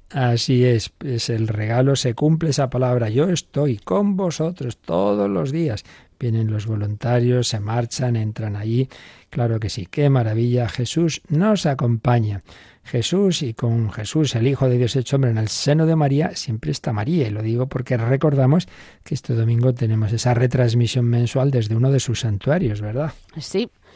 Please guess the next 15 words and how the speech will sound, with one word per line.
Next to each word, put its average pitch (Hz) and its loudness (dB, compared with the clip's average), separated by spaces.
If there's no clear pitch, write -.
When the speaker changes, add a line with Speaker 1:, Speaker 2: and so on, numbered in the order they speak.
Speaker 2:
ya 175 4
muchos 170 -2
de 175 0
nuestros 165 -4
oyentes 165 0
lo 156 -2
han 175 0
encontrado 190 0
y 202 2
han 185 -2
visto 185 -2
en 190 0
ello 190 0
un 190 -2
tesoro, 202 0